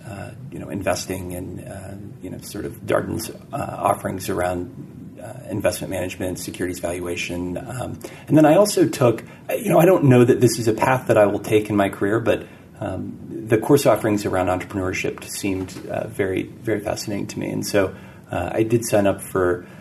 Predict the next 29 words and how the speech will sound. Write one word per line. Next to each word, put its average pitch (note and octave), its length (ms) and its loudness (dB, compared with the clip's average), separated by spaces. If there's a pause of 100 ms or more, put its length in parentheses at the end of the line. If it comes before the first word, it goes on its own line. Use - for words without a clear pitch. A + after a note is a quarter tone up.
(140)
uh, - 280 -2
entrepreneurial G#2+ 460 4
thinking, A#2 480 2
uh, G2 420 -2
with, G#2 420 -6
with - 680 -12
Greg F#2+ 200 -4
Fairchild, G2 460 0
which - 180 -4
I'm F#2+ 140 2
in G2 140 2
right F#2 180 0
now, G2 280 0
and F#2+ 120 -6
is, F2+ 260 -6
is - 280 -8 (340)
proven G#2 240 6
to F#2 60 0
be G2 100 2
a, F#2+ 360 -2
a, G#2 60 -8 (760)
probably B2+ 220 6
one G2+ 120 6
of G2 60 4
my F#2 80 2
favorite F#2+ 300 0
classes F#2 420 0
so F2+ 120 -4
far. F2 340 -4